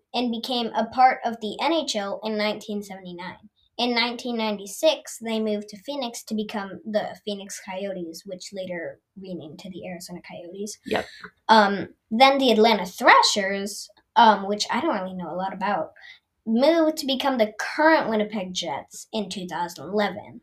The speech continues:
Speaker 2: Yeah. So it's kind of like there are two different Winnipeg Jets teams. There's, like, the original one that now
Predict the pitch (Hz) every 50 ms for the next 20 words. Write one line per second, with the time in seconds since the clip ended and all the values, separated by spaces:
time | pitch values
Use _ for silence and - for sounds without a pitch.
0 | _ _ - 185 170 180 190 214 247 262 277 240 190 156 - - 185 208 - -
1 | - - - - - - 254 226 214 - - - - - - - - 339 349 381
2 | 381 370 381 320 - 226 202 196 180 180 175 180 - - - _ - - _ _
3 | - 190 220 220 226 208 - - 214 208 202 202 190 196 - - - 277 262 262
4 | 247 214 196 - _ - 220 208 196 - - 202 190 190 175 185 190 185 185 185
5 | 185 180 - 170 165 - - 156 143 - - - - - - 170 143 - 185 180
6 | - - 196 180 175 180 - 165 170 165 - - _ _ _ _ - 220 214 202
7 | 185 190 214 254 269 277 285 311 302 294 285 269 262 262 262 269 240 220 202 165
8 | - - - _ _ _ - 156 160 160 180 226 226 185 160 - - 208 254